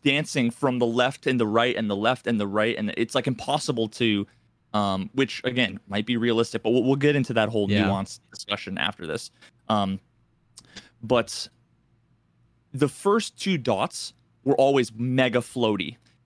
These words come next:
Speaker 1: The third and the fourth settings,
Speaker 2: Yep.
Speaker 1: the key and the crosshair, were right in the middle and they didn't move.
Speaker 2: Yep.
Speaker 1: So if you use the M R S, it used to be great on those last two settings in
Speaker 2: Yep.
Speaker 1: a lot of different cases.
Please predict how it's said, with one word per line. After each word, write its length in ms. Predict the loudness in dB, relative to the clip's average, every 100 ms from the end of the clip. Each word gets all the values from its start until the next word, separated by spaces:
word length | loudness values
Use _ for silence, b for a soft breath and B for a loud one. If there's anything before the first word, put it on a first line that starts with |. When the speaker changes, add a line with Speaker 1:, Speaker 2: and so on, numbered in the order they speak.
| _ -14
Speaker 1:
The 200 | -2 -2
third 420 | 0 0 2 2
and 140 | 0
the 40 | -2
fourth 560 | -8 -6 0 0 0 -4
settings, 360 | -4 -2 -2
Speaker 2:
Yep. 240 | 0 2 2
Speaker 1:
the 60 |
key 60 | 2
and 80 | -2
the 60 |
crosshair, 600 | -2 0 0 0 0 0 -4 _ _ -4
were 180 | -2 -2 -6 _ _ -2
right 160 | 0
in 60 | 0
the 40 | 0
middle 200 | 2 4
and 80 | 2
they 40 |
didn't 160 | 2 0
move. 320 | -2 -4 -16 _ _ _ _ _ _ _
Speaker 2:
Yep. 140 | -6
Speaker 1:
So 280 | 0 4 4 4
if 180 | 0 0
you 80 |
use 220 | 0 0 -2
the 120 | -2
M 100 | 0
R 100 | 2
S, 220 | 0 0
it 100 | -2
used 180 | -2 -2
to 40 | -2
be 140 | -2
great 480 | -4 -2 0 0 0
on 140 | 0
those 240 | 2 0 0
last 240 | -2 -2
two 140 | -4 -6
settings 500 | -2 0 0 -2 -2
in 80 |
Speaker 2:
Yep. 80 | 0
Speaker 1:
a 40 | 2
lot 180 | 2
of 120 | 2 0
different 260 | -4 -6
cases. 540 | -4 -4 -4 -8 -10